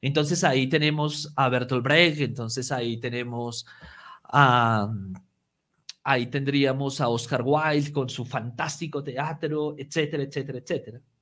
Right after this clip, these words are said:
Y del otro lado implicaría el asunto de la comedia. Si intentamos atrapar la vida, no nos queda más que reírnos de ella, porque no hay nada más que hacer en, en, en esa medida. Entonces,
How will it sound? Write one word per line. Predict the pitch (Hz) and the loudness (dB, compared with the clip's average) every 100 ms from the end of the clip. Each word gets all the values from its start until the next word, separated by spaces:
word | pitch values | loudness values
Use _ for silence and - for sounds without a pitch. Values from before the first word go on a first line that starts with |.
| _ _ - - - | _ _ -20 -20 -2
Y | 214 | 6
del | 208 190 | 8 8
otro | 202 233 | 6 4
lado | 233 196 214 277 - _ - | 0 2 0 -2 -10 _ -6
implicaría | 175 156 151 147 143 147 | -4 -2 -2 0 2 4
el | 160 | 2
asunto | 165 156 151 160 | 0 -2 0 0
de | |
la | 147 | 0
comedia. | 147 135 151 120 120 147 - - _ _ _ _ _ _ _ - | 0 -2 -4 -4 -6 -10 -14 -20 _ _ _ _ _ _ _ -16
Si | - 165 | -4 0
intentamos | 160 160 151 175 190 202 | 2 2 2 2 0 -2
atrapar | 196 156 156 147 | -2 -2 0 2
la | |
vida, | 151 160 160 | 2 2 0
no | 151 | 0
nos | 151 | -4
queda | 147 151 139 | -2 -2 0
más | 143 143 | -2 -4
que | 143 | -6
reírnos | 135 117 120 120 | -4 -6 -6 -6
de | 127 110 | -6 -6
ella, | 107 123 _ _ | -6 -12 _ _
porque | - 120 127 | -14 -10 -6
no | 120 | -4
hay | 120 | 0
nada | 139 156 151 | 2 2 2
más | 156 147 | 2 2
que | 156 | 2
hacer | 147 143 | 4 2
en, | 143 143 | 2 -2
en, | 143 143 143 | -4 -6 -6
en | 131 | -8
esa | 123 | -4
medida. | 143 147 175 143 | 0 2 4 4
Entonces, | 147 185 220 - | 4 4 2 0